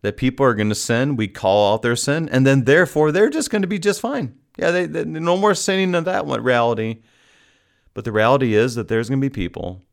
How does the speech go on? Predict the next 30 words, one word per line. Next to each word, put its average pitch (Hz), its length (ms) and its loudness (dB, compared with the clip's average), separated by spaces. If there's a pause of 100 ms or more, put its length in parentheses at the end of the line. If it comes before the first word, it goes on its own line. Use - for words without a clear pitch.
there 104 100 2
are 107 40 4
gonna 123 100 2
be 143 120 2
people, 90 440 -2
including 107 420 -6
ourselves, 85 560 -6 (420)
that - 120 -12
continually 101 720 -8 (300)
sin. 76 440 -12 (1400)
What 113 220 0
was 107 160 -4
required 87 680 -2 (280)
is 80 160 -14
repentance, 117 680 -6 (840)
as, 87 160 -10
as 90 420 -2
Jesus 107 560 -4 (120)
preached, 120 580 -4
as 82 240 -8
John 85 200 -8
the 78 80 -12
Baptist 113 540 -8
preached, 117 420 -4
as 82 120 -8
Jonah 117 460 2
preached, 127 400 0
as 104 160 -4
Peter 135 360 0
preached, 143 600 -4